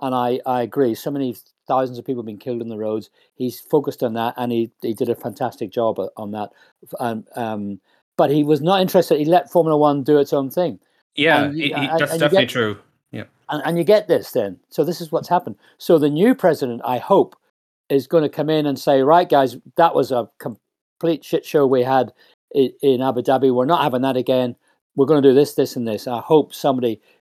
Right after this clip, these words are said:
Speaker 1: takes charge and, and says to Massey, "You can't go, you can't go making the rules up." I mean, so Damon Hill s-, said, I thought his words were excellent. He said, "We've got to this situation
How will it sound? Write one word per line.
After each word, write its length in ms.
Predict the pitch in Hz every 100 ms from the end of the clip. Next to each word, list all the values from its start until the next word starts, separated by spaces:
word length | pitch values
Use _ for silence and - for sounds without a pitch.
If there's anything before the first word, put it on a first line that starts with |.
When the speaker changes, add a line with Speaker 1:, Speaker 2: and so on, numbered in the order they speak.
| -
Speaker 1:
takes 260 | 147 120 -
charge 460 | 131 120 107 92
and, 160 | 107 107
and 180 | 113 110
says 300 | 135 120 -
to 100 | 110
Massey, 260 | 104 139
"You 160 | 151 -
can't 260 | 240 208
go, 280 | - 139 104 - - -
you 80 | -
can't 260 | 226 185
go 120 | -
making 260 | 147 156 131
the 100 | 131
rules 240 | 135 135 117
up." 160 | -
I 160 | _ - 214
mean, 80 | 175
so 120 | 160
Damon 320 | 139 196 165
Hill 380 | 143 196 170 101 _ _ -
s-, 100 | 151
said, 200 | 175 135
I 240 | 135 147 156
thought 220 | 165 127
his 120 | 180
words 260 | 143 127 117
were 120 | 120
excellent. 320 | 147 - 143 123
He 120 | 151
said, 300 | - 147 - _ _ _ _ _ _ _ _
"We've 220 | 139 151 147
got 260 | 165 -
to 100 | -
this 240 | 139 147 -
situation 840 | 160 - 147 139 143 143 143 127